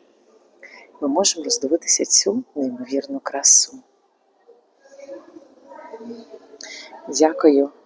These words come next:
архітекторам Фельнеру і Гельмеру, які подарували нам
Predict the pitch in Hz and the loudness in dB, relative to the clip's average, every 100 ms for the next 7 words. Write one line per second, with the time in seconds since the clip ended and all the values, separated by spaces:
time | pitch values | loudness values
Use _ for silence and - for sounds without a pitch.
0 | _ _ _ - _ _ _ _ - - | _ _ _ -20 _ _ _ _ -20 -2
1 | 147 - 147 - 131 - 147 131 - 147 | -2 0 -2 0 -2 -4 -6 -6 -2 0
2 | 139 131 143 156 - 156 165 147 131 - | 0 -2 -4 -6 -4 -4 -4 -6 -12 -16
3 | - - - 139 - - 190 247 - - | -20 -20 -8 -6 -2 2 4 2 -4 -20
4 | - - - 139 139 135 143 180 180 156 | -20 -20 -8 -2 0 2 4 6 6 4
5 | 143 | -4